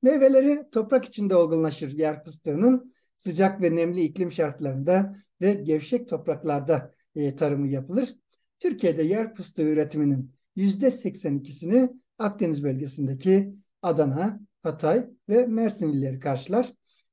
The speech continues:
Ege ve Marmara ovalarında da üretilebilir. Bir başka tarım ürününe başlıyoruz. Yem bitkileri.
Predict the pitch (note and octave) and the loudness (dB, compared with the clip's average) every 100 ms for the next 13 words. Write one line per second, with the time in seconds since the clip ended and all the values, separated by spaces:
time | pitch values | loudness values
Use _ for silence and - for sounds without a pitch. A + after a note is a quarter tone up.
0 | _ A3+ F#3 D#3+ D3 F3+ G#3 E3+ C#3+ C#3 | _ 2 4 2 4 2 2 0 0 -2
1 | C3+ C3+ C3+ C#3+ D3+ A3+ A3+ _ _ - | -4 -6 -4 -2 2 2 2 _ _ -4
2 | D#3 C#3 C#3 D#3 G3 G3+ - - C3 - | -2 -2 0 2 2 0 -14 -10 -10 -10
3 | - _ _ _ _ _ _ _ _ _ | -20 _ _ _ _ _ _ _ _ _
4 | _ _ _ _ _ _ _ _ _ - | _ _ _ _ _ _ _ _ _ 0
5 | G3+ G3+ G#3+ C4 A#3 G#3+ G#3 F#3+ F#3+ F#3+ | 4 6 4 2 2 2 4 2 2 2
6 | F#3+ F3 E3+ E3 F3 B3 D4+ - - F3 | 2 2 2 0 -4 -4 -8 -14 -10 2
7 | E3+ D#3 C#3+ - D3 C3+ A3+ C#4+ | 4 4 -4 -6 -6 -2 -2 -4